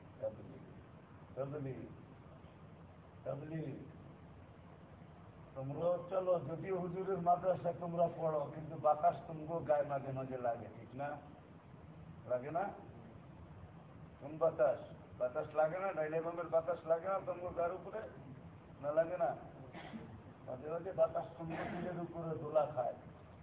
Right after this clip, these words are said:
তোমরা গায়ে হুজুরের মাদ্রাসায় পড়লেই রুগী। তোমরা গায়ের উপরে দোলা খায় মাঝে মাঝে। তাবলীগ, তাবলীগ, তাবলীগ, তাবলীগ।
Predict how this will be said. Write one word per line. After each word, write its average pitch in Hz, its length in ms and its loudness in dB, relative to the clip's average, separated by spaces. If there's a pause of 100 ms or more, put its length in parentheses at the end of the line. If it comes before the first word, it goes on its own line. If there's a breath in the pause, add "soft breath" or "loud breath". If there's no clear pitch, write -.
তোমরা 190 420 0
গায়ে 175 240 8
হুজুরের 175 360 0
মাদ্রাসায় 165 560 0
পড়লেই 156 360 -2
রুগী। 139 320 -6 (760)
তোমরা 160 300 -4
গায়ের 160 260 8
উপরে 160 400 2 (420)
দোলা 143 380 6
খায় 113 220 6 (760)
মাঝে 135 300 -2
মাঝে। 120 320 -6 (920)
তাবলীগ, 135 720 -2
তাবলীগ, 123 720 -2
তাবলীগ, 120 680 -6
তাবলীগ। 131 440 -4